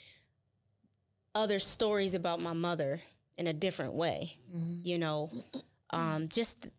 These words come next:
Speaker 1: the, the loving portion of my mom,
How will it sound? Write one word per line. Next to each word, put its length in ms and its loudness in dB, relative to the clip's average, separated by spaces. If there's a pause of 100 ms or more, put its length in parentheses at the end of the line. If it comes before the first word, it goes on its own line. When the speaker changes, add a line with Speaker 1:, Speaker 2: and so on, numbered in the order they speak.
(280)
Speaker 1:
the, 460 2 (2250)
the 100 0
loving 1040 0 (220)
portion 600 -2 (240)
of 160 -2
my 180 -2
mom, 460 -6